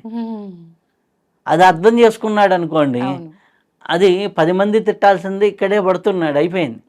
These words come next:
Speaker 1: అంతే, తేలిగ్గా అయిపోతుంది
Speaker 2: తేలిగ్గా
Speaker 1: ఒక్కరితో.
Speaker 2: అయిపోతుంది. ఎవరైనా సరే ఇంట్లో ఎవరైనా తిడుతుంటే, "అబ్బా నన్ను అంతమంది తిట్టేది ఇంట్లో వాళ్ళే
Speaker 1: Hmm.
Speaker 2: తిట్టేస్తున్నారు, హ్యాపీగా సొసైటీ అంతా మంచిగా చూసుకుంటుంది, కాబట్టి ఇక్కడే కర్మ పోయిందనుకోండి,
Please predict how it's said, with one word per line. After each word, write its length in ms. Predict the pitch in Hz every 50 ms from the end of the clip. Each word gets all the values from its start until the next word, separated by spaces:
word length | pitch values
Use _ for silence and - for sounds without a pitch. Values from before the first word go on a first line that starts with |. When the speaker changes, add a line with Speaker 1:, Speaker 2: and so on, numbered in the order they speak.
| _ -
Speaker 1:
అంతే, 240 | 196 185 170 170 156
తేలిగ్గా 480 | - 226 226 226 233 226 208 214 220
అయిపోతుంది 580 | 202 185 170 170 175 160 - - 160 160 151 143
Speaker 2:
తేలిగ్గా 360 | 151 151 160 170 175 180 170
Speaker 1:
ఒక్కరితో. 0 |
Speaker 2:
అయిపోతుంది. 640 | 156 139 117 127 127 110 113 120 247 - - 202 - _ _ - - _ _ -
ఎవరైనా 420 | 127 139 147 160 175 180 185 190 185
సరే 280 | 156 175 165 180 196
ఇంట్లో 300 | 185 160 156 143 160 180
ఎవరైనా 440 | 185 175 156 147 151 165 165 160 170
తిడుతుంటే, 760 | 165 165 151 143 143 - - 165 156 143 120 139 131 120 120 _ _ - - - - -
"అబ్బా 300 | 131 120 120 135 156 165
నన్ను 280 | 160 151 143 143 139 131
అంతమంది 460 | 127 127 131 139 131 135 139 156 175
తిట్టేది 560 | 165 160 147 - - 156 156 151 160 156 156 - _ _ _ _ _ -
ఇంట్లో 300 | 131 131 131 156 160 160
వాళ్ళే 220 | 156 151 156 156
Speaker 1:
Hmm. 80 | 151 156
Speaker 2:
తిట్టేస్తున్నారు, 760 | 160 143 - 165 156 156 - _ 147 147 143 139 135 131 139 135 - _ _ _ _ _
హ్యాపీగా 380 | 135 135 123 143 151 147 170 165
సొసైటీ 480 | 160 - 147 135 - 151 151 143 165 156
అంతా 220 | 147 135 - 160
మంచిగా 400 | 147 139 139 135 - 147 156 156
చూసుకుంటుంది, 800 | 151 143 147 139 - - - 147 143 127 131 127 127 131 131 131 - _ _ _ - - _ -
కాబట్టి 400 | 139 147 151 151 151 143 - 151
ఇక్కడే 320 | 139 123 - 165 160 175
కర్మ 340 | 175 - 151 143 143 160 165
పోయిందనుకోండి, 960 | 156 147 156 156 147 151 147 151 147 131 127 139 131 123 120 113 117 117 113